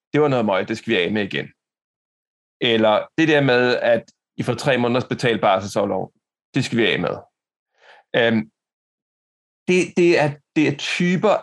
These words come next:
af velfærdsstatstiltag i den sådan ret banale ende. I de fleste vestlige lande vil man betragte mange af de her ting, der ligger i den her pakke, som sådan noget helt banalt. Altså, selvfølgelig har man det i en velfærdsstat.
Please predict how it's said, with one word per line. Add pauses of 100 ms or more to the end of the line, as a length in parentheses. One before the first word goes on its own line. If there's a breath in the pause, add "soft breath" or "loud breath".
af
velfærdsstatstiltag
i
den
sådan
ret (120)
banale
ende.
I
de
fleste
vestlige
lande
vil
man
betragte
mange
af
de
her
ting, (280)
der
ligger
i
den
her
pakke,
som
sådan
noget
helt
banalt. (220)
Altså,
selvfølgelig
har
man
det
i
en
velfærdsstat.